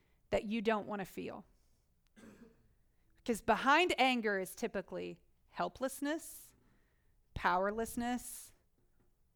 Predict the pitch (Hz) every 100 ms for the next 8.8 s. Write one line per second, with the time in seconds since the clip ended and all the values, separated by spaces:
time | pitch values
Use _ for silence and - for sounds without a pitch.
0 | _ _ _ _ _ - - 208 214 233
1 | 247 - _ _ _ _ _ _ _ _
2 | _ _ _ _ _ 190 214 208 214 208
3 | 226 202 208 202 196 185 196 185 - -
4 | - - _ _ _ - _ _ - 208
5 | 214 170 - - - 165 165 175 180 -
6 | - 160 143 - - - - - - -
7 | - - - - - - - - - -
8 | - - - - - - - -